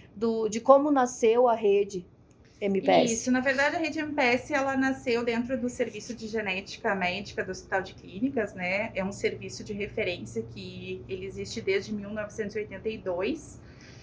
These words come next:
Speaker 2: E ao passar dos anos se viu a necessidade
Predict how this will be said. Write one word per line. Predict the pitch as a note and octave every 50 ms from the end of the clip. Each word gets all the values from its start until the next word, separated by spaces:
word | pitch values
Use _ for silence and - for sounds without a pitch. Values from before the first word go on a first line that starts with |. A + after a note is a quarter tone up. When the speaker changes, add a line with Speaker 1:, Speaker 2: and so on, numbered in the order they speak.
| - - - - -
Speaker 2:
E | A#3 A#3+ A#3 A#3+ A#3+ A#3+ A#3+ A#3+ A#3+ A#3+ A#3+ A#3+ B3 - -
ao | B3 B3+ C4
passar | D#4+ D#4 D#4+ - F4 E4+
dos | F4+ F#4 - D4+
anos | C#4 C4 C#4 D4+ D#4+ D#4+
se | - - D#4+
viu | C4 C#4 C#4 C#4+
a | C#4+
necessidade | C#4+ C#4+ D4 D4 - D#4 D4+ - A3 C4 C4 B3 A#3 A#3 B3 C4 B3+ - A3 G3+